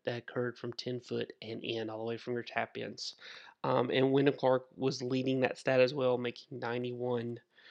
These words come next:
point zero six percent. Uh, he had twelve hundred and ninety-eight attempts and made a hundred,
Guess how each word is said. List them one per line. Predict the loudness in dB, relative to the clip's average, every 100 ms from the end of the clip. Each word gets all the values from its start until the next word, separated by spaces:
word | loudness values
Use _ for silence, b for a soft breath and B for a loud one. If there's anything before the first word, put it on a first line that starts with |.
| B B
point | 0 2 2
zero | -2 -2
six | -2 0 0 -2 -14 _ -16
percent. | -8 2 6 6 4
Uh, | -2 0 -2
he | -2
had | -2 -2 -4
twelve | 0 4 4
hundred | 4 2 4 2
and | 2 2
ninety-eight | 0 0 0 -2 -4 0
attempts | -2 0 -4 -2 -4
and | -6
made | -4 -4
a | -6 -6
hundred, | -6 -2 0 0